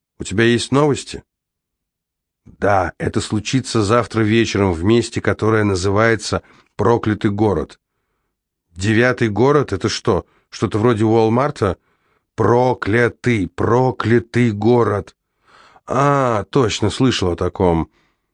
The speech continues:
"Владыка Аваддон улыбнется тебе за это, Кэрол". "Вы обещали вытащить меня отсюда", — сказал Томми жалобно. "Конечно, слушай, когда я подам сигнал, бросай все и беги к нам".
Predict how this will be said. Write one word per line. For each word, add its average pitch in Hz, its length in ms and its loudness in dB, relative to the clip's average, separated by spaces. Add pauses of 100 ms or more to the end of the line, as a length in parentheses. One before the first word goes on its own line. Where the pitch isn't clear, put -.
(280)
"Владыка 107 580 2
Аваддон 107 640 0
улыбнется 104 580 0
тебе 101 240 -2
за 92 140 0
это, 98 220 -2
Кэрол". 92 420 0 (640)
"Вы 95 180 0
обещали 110 640 0
вытащить 101 600 -4
меня 104 260 2
отсюда", — 98 420 -4
сказал 95 400 -2
Томми 95 360 -2
жалобно. 82 560 -2 (760)
"Конечно, 127 600 0
слушай, 110 500 -2
когда 107 320 2
я 117 80 2
подам 120 320 2
сигнал, 120 460 0
бросай 113 500 2
все - 240 -2
и 123 100 2
беги 104 280 -2
к - 80 -12
нам". 90 340 2